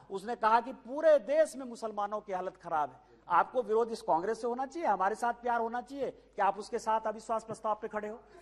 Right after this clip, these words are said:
और बचे और बचे जेडीयू सर, जेडीयू। और मैं बड़ी गंभीरता के साथ एक बात आपको कहना चाहता हूं कि दो हज़ार पांच में जब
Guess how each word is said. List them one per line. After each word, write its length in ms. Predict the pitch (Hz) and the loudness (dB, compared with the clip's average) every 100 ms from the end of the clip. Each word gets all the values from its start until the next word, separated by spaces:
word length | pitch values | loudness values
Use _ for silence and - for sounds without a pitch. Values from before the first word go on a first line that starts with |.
| - - - | -20 -10 6
और 180 | 214 262 | 8 8
बचे 440 | 220 240 320 320 285 - - - - 208 | 6 6 8 8 6 -6 -16 -16 4 8
और 120 | 269 | 8
बचे 420 | - 254 330 330 | 6 4 8 6
जेडीयू 500 | 294 285 302 349 359 | 8 4 6 6 6
सर, 220 | 359 247 - - - _ _ - | 6 4 4 -14 -20 _ _ -12
जेडीयू। 580 | 139 247 247 302 277 156 - - - - - - | 4 4 6 4 4 4 -4 -20 -20 -20 -16 2
और 120 | 190 | 4
मैं 180 | 226 240 | 4 4
बड़ी 200 | 214 262 | 4 2
गंभीरता 500 | 220 214 208 208 285 | 2 0 2 2 4
के 120 | 277 247 | 4 2
साथ 320 | 233 233 233 | 6 6 4
एक 180 | 214 - | 0 6
बात 240 | 214 233 | 6 8
आपको 260 | 214 226 220 | 2 2 -2
कहना 280 | 185 202 | 0 0
चाहता 320 | 208 180 180 131 | 0 -2 -2 -6
हूं 80 | 110 - - _ _ _ _ _ _ _ _ - | -10 -20 -20 _ _ _ _ _ _ _ _ -10
कि 100 | 220 | -2
दो 160 | 202 208 | 4 4
हज़ार 280 | 214 233 | 6 4
पांच 400 | 233 - 196 247 | 4 4 4 4
में 160 | 226 214 | -2 -4
जब 260 | 196 180 | -2 -2